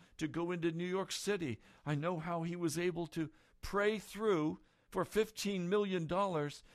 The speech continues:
so that he could buy the Mark Hallinger Theater and restore it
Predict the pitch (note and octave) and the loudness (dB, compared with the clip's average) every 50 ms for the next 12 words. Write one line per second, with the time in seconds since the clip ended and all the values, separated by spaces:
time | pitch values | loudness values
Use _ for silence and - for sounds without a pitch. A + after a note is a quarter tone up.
0 | - - - - F3+ F3+ D3+ D#3+ C#3+ D3 - F3+ F#3 E3+ - F3+ E3+ C3 - E3+ | -18 -12 -4 0 0 0 0 -2 -6 -6 -6 -8 -6 -4 -2 -2 -2 -2 -2 -2
1 | E3+ F3 F3 E3 D3+ D#3+ D3+ D3+ D#3+ E3+ D#3+ - - - D#3+ D#3 D#3+ E3+ E3 D#3 | 0 2 2 2 2 0 0 0 0 -2 -2 -2 -4 -2 -2 0 2 0 0 0
2 | C#3+ D#3 D#3+ C#3+ B2+ - _ _ _ - - - - F#3+ G#3+ G#3+ G3+ D#3+ D3 C#3+ | 0 0 -2 -2 -2 -6 _ _ _ -20 -14 -8 -4 -2 0 2 2 4 4 2
3 | - - D3 D#3+ E3 E3+ D#3+ - - - - - - F#3 G3+ G#3 G3+ F3+ D#3 D3 | 2 0 -2 0 0 0 -2 -2 -2 -6 -4 -2 2 4 6 6 6 6 6 4
4 | D3 - | 2 -2